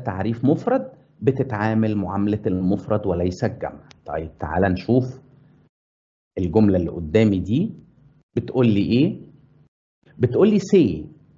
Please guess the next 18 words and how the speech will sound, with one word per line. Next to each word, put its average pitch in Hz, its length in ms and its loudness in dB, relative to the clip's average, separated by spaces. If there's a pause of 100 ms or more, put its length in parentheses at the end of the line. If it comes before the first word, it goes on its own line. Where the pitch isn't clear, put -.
(140)
فاي 127 440 4
avanti 120 400 0
كوزي، 104 500 -6
لو 117 200 2
أنت 131 220 2
استمريت 95 680 -2
بهذا 117 380 0
الشكل، - 460 -2 (440)
نون 262 360 4
كريدو، 151 420 4
ما 135 100 4
أعتقدش 113 560 -2
إن 101 220 -2
أنت 110 220 0
هتكمل 104 760 0
أو 123 200 4
هتتخطى 113 720 -2
الامتحانات. 92 720 -2